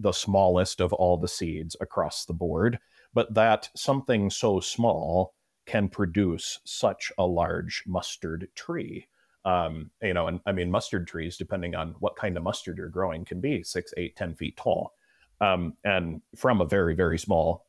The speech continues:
little seed, which is to say, don't judge by appearances, right? When we look at the kingdom of God from the world's perspective, uh, even Paul says, right, "The cross of Christ is foolishness to those who are perishing," which is to say, unbelievers in the world.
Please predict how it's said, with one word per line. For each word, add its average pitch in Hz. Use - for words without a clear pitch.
little 90
seed, 131
which 143
is 151
to 139
say, 127
don't 113
judge 110
by 110
appearances, 117
right? 104
When 98
we 104
look 117
at 113
the 90
kingdom 110
of 87
God 82
from 90
the 80
world's 92
perspective, -
uh, 82
even 85
Paul 92
says, -
right, 80
"The 80
cross 85
of 78
Christ 85
is -
foolishness 85
to 92
those 85
who 98
are 85
perishing," 85
which 90
is 90
to 90
say, 87
unbelievers 87
in 85
the 82
world. 85